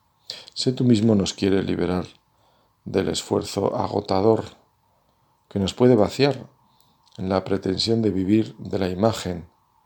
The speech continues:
lo cual nos puede llevar a mirarnos en la imagen que tenemos, más que en Cristo. Los santos miraban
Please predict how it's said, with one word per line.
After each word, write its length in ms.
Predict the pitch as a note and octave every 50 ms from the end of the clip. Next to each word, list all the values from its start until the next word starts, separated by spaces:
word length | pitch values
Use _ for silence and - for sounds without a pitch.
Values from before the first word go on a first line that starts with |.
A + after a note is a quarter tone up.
| - - _ _ _ _ _ _ _ _ _ _ _ - - - - - _ _ _
lo 140 | - F#2 F2+
cual 240 | - A2+ A2+ A2 G#2
nos 100 | F#2+ -
puede 260 | - - A2 G#2 G2+
llevar 360 | F#2 F#2+ F2 G2 F#2+ - - -
a 80 | F#2+
mirarnos 800 | F#2 F2+ F#2 F2+ G2 G2+ F#2+ G2+ G#2 G2+ G2+ G2+ - - - - _ _ _ - - _ _ _ -
en 160 | - F#2 F2+
la 100 | F2 F#2
imagen 460 | F#2 F2+ F#2+ G2 F#2 - G#2+ G#2 G#2 G2+
que 160 | - - F2
tenemos, 720 | - E2 E2 G2+ A#2+ A#2 G2 E2+ D#2+ - - - - - _ _ _ _ _ _ _ _ -
más 220 | - F2+ F2+ E2+
que 140 | - - F#2+
en 100 | F#2 F2
Cristo. 600 | - - F#2+ F#2 F2 - - - - E2 - - _ _ _ _ _ _ _ _ _ _ _ _ _ _ _ _ _ _ _ _ _ _ _ _ _ _ _ _ _ _ - - _
Los 180 | - F2+ F2+ -
santos 460 | - G#2 G2+ G2+ - - A2 G2 G2
miraban 540 | F#2 F#2+ F2+ G2 G2 F#2+ G2 G2 G2 G2